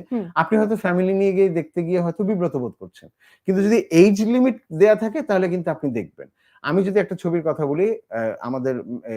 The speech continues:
Speaker 2: সুমন ভাইয়ের ছবি হাওয়া,
Speaker 1: হুম, হুম।
Speaker 2: সেটা তো সেন্সর বোর্ড ছেড়ে দিয়েছে। ওখানে কিন্তু কিছু ব্লাডশেডের ব্যাপার আছে,
Speaker 1: হুম।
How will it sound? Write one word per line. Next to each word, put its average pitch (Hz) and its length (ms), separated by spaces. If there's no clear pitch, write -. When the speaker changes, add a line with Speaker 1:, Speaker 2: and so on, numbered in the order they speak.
Speaker 2:
সুমন 143 320
ভাইয়ের 120 200
ছবি 135 220
হাওয়া, 127 300
Speaker 1:
হুম, 214 180
হুম। 190 180
Speaker 2:
সেটা 160 220
তো 190 100
সেন্সর 208 280
বোর্ড 214 180
ছেড়ে 175 200
দিয়েছে। 107 320
ওখানে 196 300
কিন্তু 226 280
কিছু 214 300
ব্লাডশেডের 147 580
ব্যাপার 98 260
আছে, - 220
Speaker 1:
হুম। 208 180